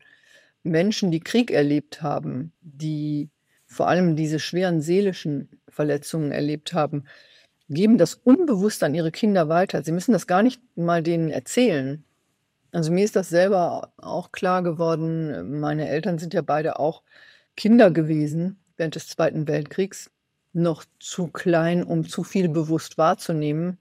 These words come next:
aber groß genug, um unbewusstes Erleben zu speichern. Und als ich das erste Mal in der Ukraine in einem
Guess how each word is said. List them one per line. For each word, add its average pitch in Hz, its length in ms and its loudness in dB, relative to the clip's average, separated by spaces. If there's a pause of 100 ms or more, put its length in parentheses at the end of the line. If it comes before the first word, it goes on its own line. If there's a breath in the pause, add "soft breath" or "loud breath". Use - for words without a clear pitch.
(100)
aber 147 220 0
groß 160 360 0
genug, 180 480 0 (920 soft breath)
um 160 180 0
unbewusstes 170 760 0
Erleben 160 400 0
zu - 140 -8
speichern. 170 720 -2 (640 loud breath)
Und 160 200 -4
als 147 140 0
ich - 60 -8
das 147 160 0
erste - 340 0
Mal 165 100 0
in 156 60 2
der 151 120 2
Ukraine 170 840 -2 (220)
in 160 160 -2
einem 139 720 -4